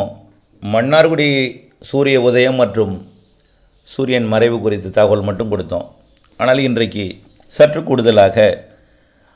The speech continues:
அனைத்து மாவட்டங்களுக்கு, தலைநகர் பகுதிக்கும், சில முக்கிய ஊர்களுக்குமான சூரிய உதயம்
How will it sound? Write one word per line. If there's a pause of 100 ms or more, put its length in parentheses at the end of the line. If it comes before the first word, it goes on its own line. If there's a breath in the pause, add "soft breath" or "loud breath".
(720 soft breath)
அனைத்து
மாவட்டங்களுக்கு,
தலைநகர்
பகுதிக்கும்,
சில
முக்கிய
ஊர்களுக்குமான
சூரிய
உதயம்